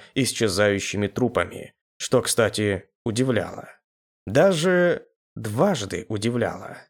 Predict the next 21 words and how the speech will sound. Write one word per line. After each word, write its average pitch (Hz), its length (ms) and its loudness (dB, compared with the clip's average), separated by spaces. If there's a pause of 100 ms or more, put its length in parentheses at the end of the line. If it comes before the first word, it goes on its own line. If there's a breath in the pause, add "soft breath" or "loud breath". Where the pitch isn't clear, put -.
(560)
Во-первых, 95 720 -2 (280 loud breath)
я 104 260 2
не 156 100 4
понимал, 214 440 2
почему 226 560 2
погибли 113 520 0
те, 214 420 0 (180 loud breath)
кто 147 260 4
оказался 131 680 2
дальше 123 520 2
места 143 420 0
падения 113 640 2
копья. 139 600 -4 (540)
Может, 117 300 0
это 123 160 0
какая-то 107 600 0
энергия 104 640 -2
или 90 120 -6
ещё 90 420 -6
что-то? - 600 -6 (640)
Во-вторых, 95 760 -2